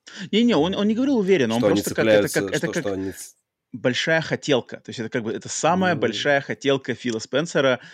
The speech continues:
Speaker 1: а,
Speaker 2: Ну, понятно,
Speaker 1: августа
Speaker 2: да.
Speaker 1: две тысячи двадцатого года.
Speaker 2: Не, нет, я считаю, что с-, и,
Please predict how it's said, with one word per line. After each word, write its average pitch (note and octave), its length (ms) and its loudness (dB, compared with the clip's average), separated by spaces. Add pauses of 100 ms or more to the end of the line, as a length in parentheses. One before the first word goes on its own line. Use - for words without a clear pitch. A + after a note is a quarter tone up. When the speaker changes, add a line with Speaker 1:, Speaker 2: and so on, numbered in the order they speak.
(260)
Speaker 1:
а, G#2 380 -4
Speaker 2:
Ну, G2 60 -8
понятно, F#2+ 400 -6
Speaker 1:
августа F#2 320 -4
Speaker 2:
да. - 20 -10
Speaker 1:
две F#2+ 60 -14
тысячи - 160 -8
двадцатого G#2+ 360 -6
года. F#2+ 260 -8 (800)
Speaker 2:
Не, G2 240 -6
нет, F2 180 -12 (120)
я F2+ 120 -10
считаю, F#2 280 -12
что F2+ 640 -18
с-, - 260 -20 (160)
и, - 600 -20